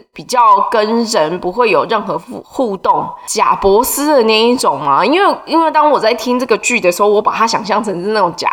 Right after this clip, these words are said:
伯斯的脸，就是你知道，就是很 nerdy，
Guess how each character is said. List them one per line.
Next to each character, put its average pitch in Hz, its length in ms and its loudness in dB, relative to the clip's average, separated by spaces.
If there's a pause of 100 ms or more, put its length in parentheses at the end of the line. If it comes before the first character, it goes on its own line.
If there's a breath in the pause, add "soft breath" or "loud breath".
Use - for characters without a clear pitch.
伯 147 180 -4
斯 202 260 -8
的 190 120 2
脸， 113 200 -8 (800)
就 285 100 -2
是 381 140 2
你 247 80 2
知 226 80 0
道， 311 140 4
就 311 120 0
是 320 120 2
很 170 520 0 (120)
nerdy， 208 720 0